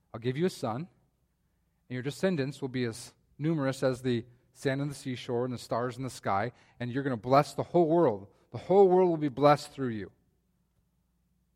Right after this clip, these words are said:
Well, when Abraham, it went Isaac, it went Jacob, and here's Jacob's son,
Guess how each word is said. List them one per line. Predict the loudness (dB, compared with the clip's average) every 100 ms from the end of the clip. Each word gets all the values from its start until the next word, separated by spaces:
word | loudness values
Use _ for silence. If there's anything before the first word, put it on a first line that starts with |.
| _ _ _ _ _ _ _ _ _ _ _
Well, | -12
when | -8 -4
Abraham, | -2 -2 -4 -6
it | -6
went | -8
Isaac, | -4 -4 -4 -8 -14 _
it | -10
went | -10 -12 -14 _ _
Jacob, | -4 0 0 -2 -6 -8 _ _ _ _ _ _ _ _ _ -20
and | -12
here's | -4 -2 -2 -4 -8
Jacob's | -4 -4 -2 -10 -8
son, | -8 -8 -12